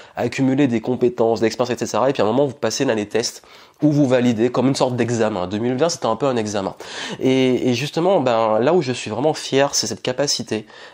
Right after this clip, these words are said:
à avoir été efficace, discipliné et surtout productif.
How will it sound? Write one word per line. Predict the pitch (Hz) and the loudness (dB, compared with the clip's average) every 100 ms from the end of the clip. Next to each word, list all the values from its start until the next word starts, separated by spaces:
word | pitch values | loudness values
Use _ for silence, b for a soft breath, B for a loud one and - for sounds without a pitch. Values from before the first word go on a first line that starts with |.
| B | B
à | 95 | 0
avoir | 101 117 | 2 2
été | 104 - 104 - - | 2 0 -2 -2 -2
efficace, | 127 - - 85 - - - _ _ | -2 -4 -6 -6 -4 -6 -8 _ _
discipliné | 98 117 - 127 - 107 87 - b b | -4 0 0 0 -2 -4 -4 -8 b b
et | - | -6
surtout | - 104 127 | -2 -2 -2
productif. | 120 - 160 113 - - - | 0 2 2 0 -6 -12 -16